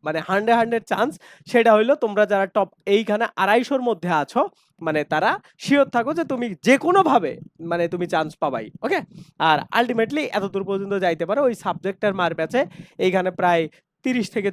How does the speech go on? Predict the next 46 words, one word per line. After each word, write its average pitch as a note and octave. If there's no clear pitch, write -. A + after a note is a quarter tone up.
চল্লিশটার A#3
মতো F#3+
আসন F3
খালি G3
হয়ে D3
যাবে, A2+
সেইগুলা E3+
থেকে A3
তোমরা D#3+
চান্স E3+
পাইতে D#3
পারো, A2
ঠিক C#4+
আছে? F3
এইটা D3
হইলো A3+
বিষয়। -
এরপরে C#4
দেখো A#3
তোমাদের G3
এই F#3+
সি D4
ইউনিট F#3
নিয়ে, C#3+
বি G3
ইউনিটের A3+
হিসাবগুলো G3
এটা E3
চলে A3
গেল। A2+
এখন C4+
সি D#4
ইউনিটে C4
দেখো A3
তোমাদের G#3
এইরকম, G3
আহ, D#3+
দশটা G#3+
করে F#3
সিট F3+
আছে, E3+
বিভিন্ন E3+
শিফটে D#3+
দেখো D#3
এটাতেও D#3
দশটা D3